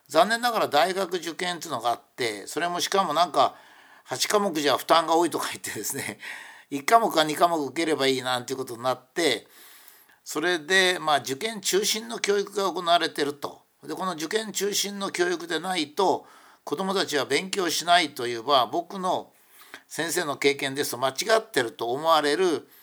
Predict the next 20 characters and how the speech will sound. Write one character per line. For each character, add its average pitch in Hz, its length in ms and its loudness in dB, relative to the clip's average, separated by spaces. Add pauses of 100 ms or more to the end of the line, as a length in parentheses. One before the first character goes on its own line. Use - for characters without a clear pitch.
(540)
概 156 260 6
念 131 260 -4
が、 147 420 4
ま 123 320 0
あ、 - 80 -20 (360)
世 127 120 2
の 151 60 2
中 143 220 4
に 110 120 -8
流 135 100 -6
布 143 120 2
さ 123 160 0
れ 110 80 -2
て 120 120 -10
る 110 80 -6
わ 113 80 -2
け 104 100 -8
で 92 60 -16
す - 160 -12
ね。 165 220 -2